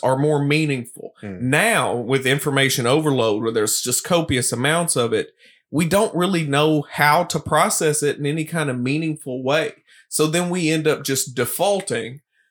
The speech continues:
Speaker 1: to that,
Speaker 2: Lizard brain kind of
Speaker 1: that
Speaker 2: thing.
Speaker 1: arbitrary, not core self, that superficial, just outside of core self shell where it's like, okay,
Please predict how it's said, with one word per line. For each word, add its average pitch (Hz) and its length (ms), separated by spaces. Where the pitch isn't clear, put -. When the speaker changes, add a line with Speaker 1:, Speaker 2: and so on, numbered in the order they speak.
Speaker 1:
to 143 560
that, 127 100
Speaker 2:
Lizard 127 440
brain 90 240
kind 90 200
of 87 80
Speaker 1:
that 180 200
Speaker 2:
thing. 156 80
Speaker 1:
arbitrary, 170 960
not 170 340
core 247 280
self, - 560
that 147 300
superficial, 165 800
just 143 280
outside 139 520
of - 120
core 127 260
self 120 320
shell 139 500
where 120 200
it's - 180
like, 110 280
okay, 117 400